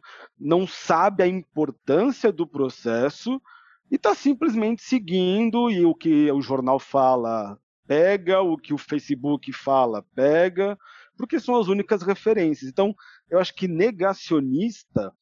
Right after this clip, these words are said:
é também uma passada de pano pra ciência, sabe? Tipo, "Ai, olha, a gente tentou aqui explicar como é que funciona o vírus, mas essa galera não quis entender, então eles negam." Não, não.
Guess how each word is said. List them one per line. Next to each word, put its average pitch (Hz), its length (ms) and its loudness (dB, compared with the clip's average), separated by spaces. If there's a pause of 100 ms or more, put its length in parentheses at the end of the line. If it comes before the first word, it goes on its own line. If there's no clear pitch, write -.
(540)
é 160 140 4
também 190 460 2
uma 196 260 2
passada 185 540 0
de 170 120 -4
pano 170 460 0
pra 135 180 0
ciência, 123 720 -4
sabe? 131 380 -2
Tipo, 123 300 -10
"Ai, 160 280 4
olha, 147 460 2 (380)
a 117 80 -6
gente 170 240 -8
tentou 208 500 2
aqui 160 280 -2
explicar 147 1000 2
como 143 220 -6
é 147 60 2
que - 120 -14
funciona 143 580 -4
o 135 60 -2
vírus, 185 580 -4 (360)
mas 233 180 0
essa 196 240 0
galera 185 760 2
não 196 340 -8
quis 208 280 -4
entender, 190 800 2
então 165 600 -2
eles 196 200 -6
negam." 131 460 0
Não, 117 400 -4 (420)
não. 120 280 -2